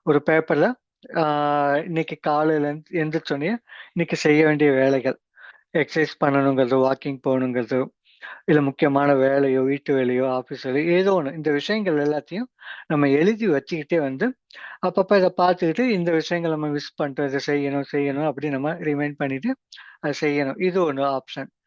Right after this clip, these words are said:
இல்லாட்டினா இதே மாதிரி நம்ம ஸ்டிக்கி நோட்ஸ் வந்து நம்ம வாங்கி அதை சும்மா நம்ம செய்ய வேண்டிய விஷயங்களை எழுதி ஒட்டி வச்சுக்கலாம். எங்கேயாவது ஃப்ரிட்ஜில், செவுத்துல இந்த மாதிரி ஒட்டி வச்சுட்டு நம்ம பார்த்துட்டு அது ஒரு சின்ன ரிமைண்டர் மாதிரி நமக்கு கொடுக்கும்.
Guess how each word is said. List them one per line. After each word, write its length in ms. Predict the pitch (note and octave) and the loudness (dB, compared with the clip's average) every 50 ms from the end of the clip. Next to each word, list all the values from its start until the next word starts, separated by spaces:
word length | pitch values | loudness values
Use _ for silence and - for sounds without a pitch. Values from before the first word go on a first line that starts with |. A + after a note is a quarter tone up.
| _ - - - _ | _ -20 -20 -14 _
இல்லாட்டினா 320 | - G3+ G3 F#3+ F#3 G#3 G3 | -2 -2 0 0 0 0 0
இதே 180 | F3+ F#3+ G#3 | 2 2 0
மாதிரி 240 | G3+ G3 F#3+ G3 G3+ | 0 0 0 -2 0
நம்ம 80 | G3 F3+ | 0 -2
ஸ்டிக்கி 400 | E3 - - - F#3 - - G#3 | -2 -4 -4 -8 -8 -4 -4 -2
நோட்ஸ் 360 | G3+ F3+ E3+ D3+ C#3+ - - | -2 0 0 -2 -2 -4 -6
வந்து 180 | D3+ C#3 D3 C#3+ | -8 -8 -6 -4
நம்ம 220 | - E3 D3 C#3 C#3 | -2 -2 0 0 0
வாங்கி 420 | C3+ C3+ C3+ C#3 C3+ D#3 A#3 B3+ - _ _ _ - - _ | 0 0 -2 -2 -4 -6 -6 -8 -8 _ _ _ -20 -8 _
அதை 180 | - D#3 D#3 | 0 0 0
சும்மா 280 | D3+ - - D#3 D#3+ D#3 | 0 -2 -2 0 0 2
நம்ம 200 | D3 C#3+ C#3 C#3 | 2 2 0 0
செய்ய 240 | B2+ - D3 C#3+ D3 | -2 0 0 0 0
வேண்டிய 200 | D3+ D3 C#3+ C#3 | 0 0 -2 -2
விஷயங்களை 380 | B2+ - C#3+ C#3 C3+ C3+ C3 | -2 -4 -4 -4 -2 -2 0
எழுதி 340 | C3 B2+ C3+ C#3 F3 A#3+ B3 _ - - - - - - - _ | 0 -2 -2 -2 -4 -6 -6 _ -14 -18 -18 -16 -18 -20 -16 _
ஒட்டி 300 | - E3 D#3 - - D3 | -2 -2 -2 2 2 2
வச்சுக்கலாம். 480 | C#3 C3 - - C3+ - C#3 C3 C3+ - - | 2 2 0 -2 -2 0 0 0 0 0 -4
எங்கேயாவது 480 | - D#3+ C#3 B2 C3+ B2+ A#2+ C#3+ - - - - | -6 -6 -4 -2 -2 -2 -2 -4 -6 -8 -6 -4
ஃப்ரிட்ஜில், 380 | D3+ C3 - C#3 C3 C3 C3 B2 - | -4 -2 0 0 0 0 -2 -2 -2
செவுத்துல 520 | D3+ C#3 C3+ C3+ - - C#3+ B2+ B2+ C#3 - | -2 -2 -2 -4 -6 -6 -4 -2 -2 -2 -4
இந்த 160 | D#3+ D3 C#3 | -6 -6 -4
மாதிரி 180 | C3 C#3 C#3+ C#3 | -2 -2 -2 -2
ஒட்டி 260 | C#3 C#3 C3+ - E3 | -2 -4 -4 -4 -4
வச்சுட்டு 380 | D3 B2+ - C3+ C3 - A3+ A3+ | -4 -4 -4 -6 -4 -2 0 0
நம்ம 220 | G3 D#3+ C#3+ - - - | 0 -2 -4 -4 -4 -4
பார்த்துட்டு 440 | C#3+ C#3+ C#3+ - C#3 - - G#3 A3+ - _ - - - - - - | -4 -4 -4 -6 -8 -6 -6 -6 -6 -8 _ -20 -18 -16 -16 -14 -4
அது 160 | - F#3 F3+ | 0 2 4
ஒரு 100 | F3+ F3 E3+ | 4 2 2
சின்ன 200 | - F#3+ F#3 F3 | 2 2 2 2
ரிமைண்டர் 440 | D#3 D3 D#3 D#3+ F3+ F#3 F3 F3 D3+ | 2 2 2 2 0 0 0 -2 -2
மாதிரி 220 | C#3 C#3 C#3+ D3 | 0 -2 -2 -2
நமக்கு 280 | D3 C3 C3 B2 - B2+ | -2 -6 -6 -8 -12 -6
கொடுக்கும். 440 | - D3 C3+ C#3 - - F3+ G3+ | -2 -2 -2 0 0 0 -2 -2